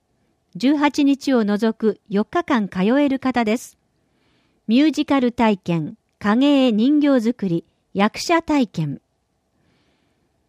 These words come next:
続いて、障害学習センター、清瀬市。開催日、三月二十六日日曜日。舞台公演、ミュージカル、素敵な三人組。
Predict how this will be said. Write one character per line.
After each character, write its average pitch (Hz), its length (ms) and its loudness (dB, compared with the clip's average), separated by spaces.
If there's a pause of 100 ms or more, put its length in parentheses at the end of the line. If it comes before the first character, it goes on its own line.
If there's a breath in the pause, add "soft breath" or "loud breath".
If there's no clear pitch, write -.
(460)
続 220 220 0
い 233 140 2
て、 - 280 -2 (360)
障 302 300 2
害 311 220 2
学 247 200 0
習 240 240 0
セ 226 200 -2
ン 190 80 -2
タ - 160 -6
ー、 151 280 -8 (280)
清 254 300 0
瀬 220 220 -2
市。 - 280 -12 (760)
開 262 180 2
催 247 280 -2
日、 180 200 -4 (140)
三 285 300 -2
月 226 220 0
二 247 180 2
十 226 240 2
六 196 240 -2
日 196 320 -2
日 196 320 -2
曜 285 180 2
日。 - 180 -6 (1300)
舞 196 160 -2
台 269 240 2
公 247 300 2
演、 170 260 -2 (400)
ミ 247 120 2
ュ 320 80 6
ー 285 40 2
ジ 226 140 -2
カ 190 180 0
ル、 175 260 -2
素 - 160 -20
敵 294 280 0
な 277 160 2
三 226 260 0
人 220 240 0
組。 170 320 -4